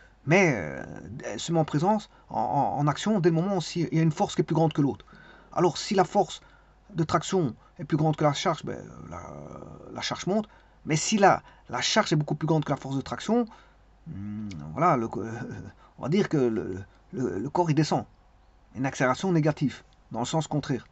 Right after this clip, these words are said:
Maintenant, si la force de, de traction égale la fois le poids, là, on a un équilibre, euh, statique. Voilà. Mais ici, c'est pas le cas. On a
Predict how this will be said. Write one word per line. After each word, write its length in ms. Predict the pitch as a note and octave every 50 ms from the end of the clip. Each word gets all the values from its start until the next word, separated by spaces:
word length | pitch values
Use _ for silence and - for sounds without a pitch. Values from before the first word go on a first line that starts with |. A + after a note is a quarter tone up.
| _ _ - - - - - - - -
Maintenant, 260 | - - G#3 G#3 F#3
si 180 | D#3 - - F3+
la 80 | F3
force 300 | D#3 - F#3+ E3+ D#3 -
de, 140 | D#3 B2+ E2+
de 140 | E2 B2 D3+
traction 320 | - - D#3 - - F3
égale 160 | D#3+ D3+ D3+
la 60 | C#3+ C#3
fois 320 | - - G2+ D#2+ C2 G#1+
le 120 | - B2
poids, 260 | B2 - - G3+ A3+ A3 - - - - - -
là, 100 | - F3
on 120 | F#3 E3
a 40 | D#3+
un 80 | D#3+
équilibre, 360 | D#3+ D3+ - - E3+ D3+ - C3+
euh, 280 | A#2+ A#2 G#2+ G#2 G#2
statique. 460 | - - - C#3 - - D3 - - _ _ _ _ _ _ _ _ _ _ - - _ _ _ -
Voilà. 180 | A2 G#2+ - - - - - - -
Mais 100 | - F3
ici, 260 | F3 - C4 B3+ G#3+ - - - - -
c'est 140 | - - C4
pas 120 | - G3
le 80 | E3+ D3
cas. 240 | - D3 B2 F#2 - -
On 100 | E2 G#2
a 60 | C3